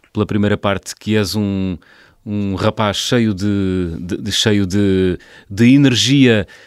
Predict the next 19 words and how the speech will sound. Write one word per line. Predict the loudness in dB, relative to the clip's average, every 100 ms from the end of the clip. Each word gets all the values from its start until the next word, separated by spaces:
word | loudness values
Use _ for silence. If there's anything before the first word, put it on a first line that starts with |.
| _ _
e | -8 -2
cheio | 2 2
de | 0
vigor | 2 2 4 6 6 2 0
e | 0
cheio | 2 4
de | 4
imaginação | 4 4 4 2 2 0
para | 0
te | 0
livrares | 0 0 0 0
das | -2
situações | -2 -2 2 2 2
mais | 2 2
difíceis | 0 0 0 2 0 -2
e | 2
muita | 4 4 2
resistência | -2 -4 -2 -2 -2 -4
também. | -2 0 -2